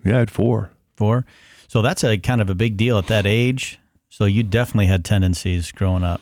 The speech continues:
Speaker 2: that you just knew how to figure it out.
Speaker 1: I didn't think of it. I just did it. My,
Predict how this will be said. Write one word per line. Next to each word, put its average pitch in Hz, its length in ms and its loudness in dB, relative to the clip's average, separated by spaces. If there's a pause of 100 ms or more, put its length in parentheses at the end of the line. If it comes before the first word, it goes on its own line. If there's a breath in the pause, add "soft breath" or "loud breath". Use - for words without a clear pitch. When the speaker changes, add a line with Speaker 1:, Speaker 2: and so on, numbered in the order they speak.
(140)
Speaker 2:
that 95 200 -4
you 95 100 -4
just 95 260 -6
knew 98 120 0
how 101 120 2
to 90 80 -4
figure 98 280 0
it 95 60 2
out. 92 300 0
Speaker 1:
I 104 120 -2
didn't 101 220 0
think 87 180 -4
of 78 80 -6
it. 71 140 -10 (120)
I 92 40 -2
just 82 240 -4
did 78 180 0
it. 76 120 -8
My, 104 240 0